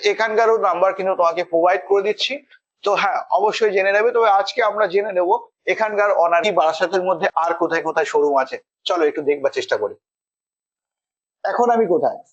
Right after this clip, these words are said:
এখন হচ্ছে নিউ রঞ্জিত ইলেকট্রিকে।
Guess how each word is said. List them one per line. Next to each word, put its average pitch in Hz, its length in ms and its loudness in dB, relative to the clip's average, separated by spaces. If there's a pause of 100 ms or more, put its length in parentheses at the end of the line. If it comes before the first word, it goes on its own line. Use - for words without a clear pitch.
(120)
এখন 190 240 0
হচ্ছে 196 240 0 (440)
নিউ 202 260 2
রঞ্জিত 202 340 2 (460)
ইলেকট্রিকে। 147 460 -2